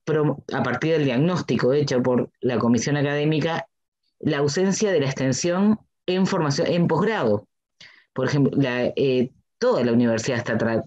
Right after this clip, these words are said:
atravesada por las tres funciones universitarias, sin embargo, la pre-, de, la presencia de la extensión en formación permanente, maestría y doctorados es muy, es casi nula, es muy escasa.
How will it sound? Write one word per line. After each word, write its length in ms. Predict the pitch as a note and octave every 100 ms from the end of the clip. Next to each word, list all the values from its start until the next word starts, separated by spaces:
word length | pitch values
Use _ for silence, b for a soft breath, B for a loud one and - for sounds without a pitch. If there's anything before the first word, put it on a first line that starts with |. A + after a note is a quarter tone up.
| -
atravesada 600 | A#2 A2 A2+ A2 B2 A#2
por 160 | A2 A2
las 100 | G#2+
tres 220 | B2 G#2+
funciones 500 | A#2 G#2+ B2 A#2+ A#2
universitarias, 840 | A2+ A2+ G#2 B2 B2+ C#3+ D#3+ F3+
sin 120 | C#3+
embargo, 460 | B2+ B2+ D3+ F3 F#3 B B B
la 160 | C3+ B2+
pre-, 160 | - B2+
de, 380 | B2+ C3+ B2 -
la 140 | C3+
presencia 420 | B2 B2 F3 F#3+
de 120 | D#3 C3+
la 140 | D#3
extensión 840 | F#3+ - E3 C#3 E3+ F3 G3+ G#3+ _ _ _ -
en 120 | C#3
formación 480 | B2+ B2+ C#3+ D#3+ D3
permanente, 520 | C#3 C#3 D3+ C#3 A#2+
maestría 460 | A#2 A2+ - E3+
y 20 | C#3+
doctorados 680 | A#2 C3 C#3 F3 G3+ - -
es 160 | F3+
muy, 380 | F3 G3 A3 - _ B B B -
es 200 | E3+ -
casi 320 | F#3+ A3 G3+
nula, 280 | A3 D#3 C#3
es 60 |
muy 220 | F3 A#3
escasa. 520 | E3+ - G#2 G#2 -